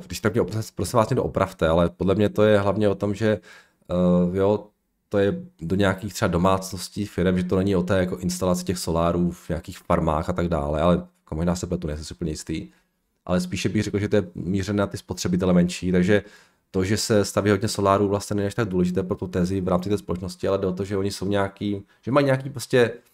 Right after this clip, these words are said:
eh, package, který nabízejí jako celek do těch domácností a teďka jde o to, jaká je konkurence v tomhletom segmentu a jaký je jejich moat, jo, tohle je potřeba si vyhodnotit, jo, což mi tady v tomto jste napsal trošku chybí, jo.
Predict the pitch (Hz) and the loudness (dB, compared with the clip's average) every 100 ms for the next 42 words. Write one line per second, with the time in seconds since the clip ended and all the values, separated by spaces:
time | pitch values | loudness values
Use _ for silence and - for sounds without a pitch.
0 | _ _ - 90 92 90 90 92 101 139 | _ _ -4 0 4 4 2 0 -2 0
1 | 131 131 - - 107 107 98 92 101 104 | 0 -2 -10 -4 -2 2 0 0 2 2
2 | 107 107 104 - 92 101 98 - _ _ | 2 -2 -6 0 2 2 -2 -12 _ _
3 | - 90 95 85 92 92 107 - - 110 | -8 -2 2 4 2 0 -4 -8 -8 -8
4 | 92 - 95 92 92 87 90 101 98 95 | -8 -6 -2 0 0 0 0 -2 -2 -4
5 | 101 98 90 101 95 92 92 - _ _ | -2 -2 -2 0 0 0 -6 -16 _ _
6 | - 90 90 92 90 92 95 92 95 90 | -4 -2 -2 -4 -6 -4 -2 -2 0 0
7 | 90 - - _ _ _ - 85 85 85 | -2 -6 -18 _ _ _ -4 0 2 2
8 | 85 87 90 104 98 92 104 92 90 90 | 2 0 0 0 2 0 0 4 4 4
9 | 90 87 92 113 107 - 95 104 92 90 | 4 2 2 2 0 0 -2 0 0 4
10 | 90 87 71 69 - 82 - - - - | 2 0 -4 -6 -6 -8 -12 -16 -20 -20
11 | _ - 90 95 92 90 92 - 180 - | _ -8 -2 -2 -2 -6 -4 -2 -2 0
12 | 180 180 - - - - - - - - | 0 -2 -4 -4 -4 -4 -8 -8 -6 -8